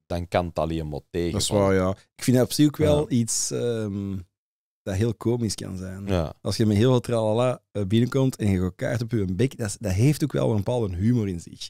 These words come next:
Speaker 1: Ja, maar dan denk
Speaker 2: Eh.
Speaker 1: ik dat dat alleen cool is als dat dan ook de bedoeling is.
Speaker 2: Nee,
Speaker 1: Als
Speaker 2: dat is,
Speaker 1: je,
Speaker 2: dat is waar. Ja, maar dat is
Speaker 1: als
Speaker 2: waar,
Speaker 1: je,
Speaker 2: dat is
Speaker 1: als je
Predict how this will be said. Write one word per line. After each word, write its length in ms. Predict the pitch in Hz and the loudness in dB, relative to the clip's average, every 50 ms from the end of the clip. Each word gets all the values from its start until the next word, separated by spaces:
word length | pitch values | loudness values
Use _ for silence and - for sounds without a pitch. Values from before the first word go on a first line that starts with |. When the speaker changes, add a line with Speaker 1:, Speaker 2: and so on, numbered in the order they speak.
| - _ | -18 _
Speaker 1:
Ja, 260 | _ 104 113 123 113 - | _ 4 6 6 4 4
maar 140 | - 113 117 | 2 2 4
dan 200 | 117 120 117 117 | 6 6 6 6
denk 180 | 120 135 139 - | 4 4 4 4
Speaker 2:
Eh. 60 | 135 | 2
Speaker 1:
ik 60 | 127 | 6
dat 160 | 123 123 120 | 6 6 6
dat 160 | - 113 117 107 | 6 4 6 6
alleen 400 | 104 104 110 127 135 127 - - | 6 6 6 4 4 2 0 2
cool 280 | - 131 131 135 139 | 4 4 4 6 6
is 240 | 143 143 - - - | 4 2 2 0 0
als 160 | 110 107 95 | 2 2 4
dat 180 | 98 101 95 80 | 4 2 4 4
dan 200 | 104 98 95 101 | 4 4 4 2
ook 180 | 123 131 117 | 0 -2 0
de 120 | 104 107 90 | 0 0 0
bedoeling 580 | 87 90 78 78 95 104 110 110 92 82 78 | 0 -2 -2 0 0 2 2 2 0 -2 -4
is. 160 | 73 69 - - | -6 -6 -2 2
Speaker 2:
Nee, 160 | 104 107 117 | 4 6 8
Speaker 1:
Als 100 | 120 123 | 8 6
Speaker 2:
dat 100 | 107 - | 6 6
is, 80 | 107 101 98 | 6 6 4
Speaker 1:
je, 60 | 95 | 4
Speaker 2:
dat 40 | - 113 | 2 2
is 80 | - - | 2 2
waar. 180 | 123 123 117 | 2 4 6
Ja, 80 | 151 180 | 6 6
maar 100 | 208 208 | 6 6
dat 120 | 143 147 139 | 4 4 2
is 80 | - | 4
Speaker 1:
als 140 | - 120 85 | 4 4 4
Speaker 2:
waar, 120 | 73 - 123 | 6 6 6
Speaker 1:
je, 60 | 117 | 6
Speaker 2:
dat 60 | 120 | 8
is 60 | 117 | 6
Speaker 1:
als 80 | 117 110 | 6 4
je 60 | 107 | 6